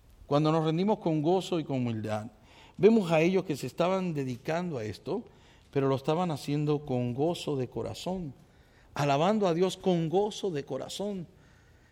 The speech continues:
Hay que hacer, mire, el gozo del Señor es nuestra fortaleza, pero también hay que hacerlo humildemente, porque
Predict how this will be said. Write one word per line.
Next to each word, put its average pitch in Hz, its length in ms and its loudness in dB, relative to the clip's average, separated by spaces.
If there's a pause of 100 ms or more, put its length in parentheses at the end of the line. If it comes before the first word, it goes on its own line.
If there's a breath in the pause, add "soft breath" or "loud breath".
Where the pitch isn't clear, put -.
Hay 180 160 -6
que 214 100 -8
hacer, 214 180 0 (300)
mire, 339 400 2
el 185 160 6
gozo 220 380 4
del 151 160 2
Señor 160 340 0
es 196 80 2
nuestra 185 260 -2
fortaleza, 170 760 -2 (360 loud breath)
pero 175 140 4
también 196 280 4
hay 240 60 4
que 208 80 2
hacerlo 208 300 6
humildemente, 180 760 4
porque 147 320 2